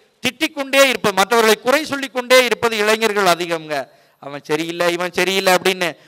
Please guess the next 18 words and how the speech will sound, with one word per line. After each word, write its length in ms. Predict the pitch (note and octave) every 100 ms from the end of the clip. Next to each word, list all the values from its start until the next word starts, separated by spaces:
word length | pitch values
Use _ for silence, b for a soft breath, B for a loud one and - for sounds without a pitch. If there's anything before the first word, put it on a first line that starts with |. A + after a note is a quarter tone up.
| b
முட்டாள்களை 680 | F3 E3+ C#4+ C#4+ C4 B3+ A#3+
மட்டுமே 680 | A3 G#3+ A#3+ A#3 C4+ C#4+ -
அடையாளம் 580 | F3+ G#3+ A#3+ A#3+ A3+ G#3
காட்டுபவனை 800 | G3+ G3 G#3 F#3+ F3 D#3+ G#3+ A#3 b b
அறிவாளி 720 | D#3 A#3 C#4 B3+ A3+ A#3+ A#3+
என்று 300 | F#3 F3+ A#3+
இந்த 180 | G3 D#3
உலகம் 340 | F3 G3 G#3
ஒற்றுக்கொள்ளாது 580 | D#3 - - F#3+ F3 E3
என்று 560 | D3+ D#3 A#3+ D3+ - _
கவிஞர் 340 | - F3+ G3+ F3
கண்ணதாசன் 540 | E3+ F#3 G3+ F3 E3+
சொன்னார். 340 | D3 D#3+ C#3 - _ _ _ _ _
அது 180 | - G3+
மாதிரி 260 | A#3+ C#4 C4+
நாம் 220 | A#3+ A#3
வந்து 280 | A#3+ C#4 B3
எல்லாமே 340 | G#3+ A#3+ C4+